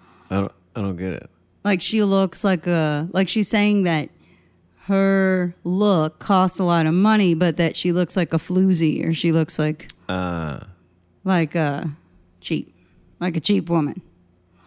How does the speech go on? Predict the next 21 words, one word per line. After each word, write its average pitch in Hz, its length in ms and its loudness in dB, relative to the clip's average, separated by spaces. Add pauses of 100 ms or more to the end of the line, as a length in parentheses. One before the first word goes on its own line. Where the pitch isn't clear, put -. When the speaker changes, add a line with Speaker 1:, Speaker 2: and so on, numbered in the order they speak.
(500)
Speaker 2:
Also, 208 960 2 (720)
I 196 120 2
think 190 140 2
it's 160 120 -2
funny 180 340 2
that, 160 280 0
that 170 480 0 (540)
the 180 220 -2
screwing 202 580 2
the 180 80 2
secretary 185 1080 2 (100)
Speaker 1:
Yeah. 85 300 -6 (180)
Speaker 2:
uh, 175 260 2
trope, 180 500 0
like, 170 220 0
in 175 100 2
the 170 60 2
movie, 175 500 4
they 165 160 2
all 160 120 4
think, 165 380 0